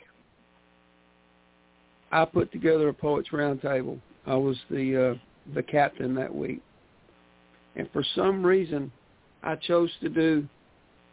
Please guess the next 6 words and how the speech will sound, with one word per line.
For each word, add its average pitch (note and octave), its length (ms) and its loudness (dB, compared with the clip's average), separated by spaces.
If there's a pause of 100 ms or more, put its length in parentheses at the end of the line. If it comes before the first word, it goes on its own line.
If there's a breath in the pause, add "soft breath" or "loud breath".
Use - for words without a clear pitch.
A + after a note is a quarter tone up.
(720)
haiku. D3 480 0 (3250)
And C#3 100 0
I C#3 40 2
did E3+ 220 4
it F#3+ 100 0
with C#3 140 -6